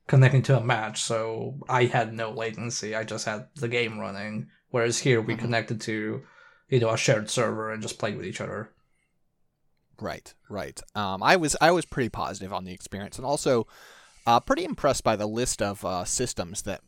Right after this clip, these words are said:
Speaker 2: Mednafen appears to support. Uh, it seems, seems like a pretty impressive emulator, so.
Speaker 1: Yeah, yeah, and then the, the matches, the set we did, uh, seemed alright. Took me a bit to get used to it, but,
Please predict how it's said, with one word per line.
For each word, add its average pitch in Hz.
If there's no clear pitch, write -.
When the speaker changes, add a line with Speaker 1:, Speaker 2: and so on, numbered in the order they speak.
Speaker 2:
Mednafen 101
appears 92
to 80
support. 95
Uh, 87
it -
seems, 101
seems -
like 110
a 107
pretty 98
impressive 101
emulator, 92
so. 98
Speaker 1:
Yeah, 202
yeah, 143
and 151
then 147
the, 135
the 127
matches, 120
the 120
set 120
we 113
did, 110
uh, 110
seemed 113
alright. 110
Took -
me 123
a 113
bit 113
to 117
get 110
used 110
to 117
it, 110
but, 110